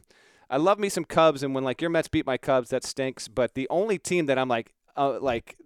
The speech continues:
my synapses are fused is with the Bears. I'm, I'm, I, I just, I just, I felt they were gonna lose, and they lose like that. And I don't even wanna be cynical or pessimistic about it. But it's,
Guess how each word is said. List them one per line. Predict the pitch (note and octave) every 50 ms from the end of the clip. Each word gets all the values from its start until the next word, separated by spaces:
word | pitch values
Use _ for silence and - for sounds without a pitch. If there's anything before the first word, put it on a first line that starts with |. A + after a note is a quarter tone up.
| _ - -
my | - C#3+ C#3+ C#3+
synapses | C#3 - - G3 F#3+ F3+ E3 D3+ C#3 - - D3 B2+
are | C3 B2 A#2
fused | - - - C3 C3 C3+ B2+ B2 A#2 A2+ G#2+ G2+ F#2 - - - -
is | - A#2+ A2 -
with | A#2 A#2 A#2+ -
the | - F#2
Bears. | G#2+ G2+ G2+ F#2 F2 F2 -
I'm, | G#2+ G#2+ A2 F#2+
I'm, | G#2 A#2 A2+ A2 G#2+ G2 F#2+ _ _ _ _ _ _ - - - - - - _ _ _ G#2+
I, | G#2+
I | G#2 - F#2 F#2 F2+ F#2+
just, | - A2 G2 - - F#2+
I | F2 F2 -
just, | - - - - - - - - - C#3 - - - - - - - - - - - _ _ -
I | E2+ - - - _ _
felt | C3 C#3 C#3 -
they | C3+ B2+
were | B2 A#2+
gonna | A#2+ A#2+
lose, | A#2 B2 B2+ C3 B2+ A#2
and | A#2 A#2
they | A2+ A2
lose | A2+ A#2+ C3 B2 -
like | B2 A2 -
that. | - C3+
And | - B2
I | E3+ G#3+
don't | C4+ D#4 F4
even | E4 D#4 C#4
wanna | C4+ C#4+ C4+
be | G3+ -
cynical | - - G#3 A3+ C4 C4 - G#3 E3 D3
or | C#3+ C#3+
pessimistic | - - F#3 - - E3+ E3 G3+ - - E3 B2+
about | G#2+ G#2+ G2+ F2+ F2+
it. | - - _ - - - - _ _ _ - - _
But | - D#3 E3
it's, | F3 E3 - - - - - -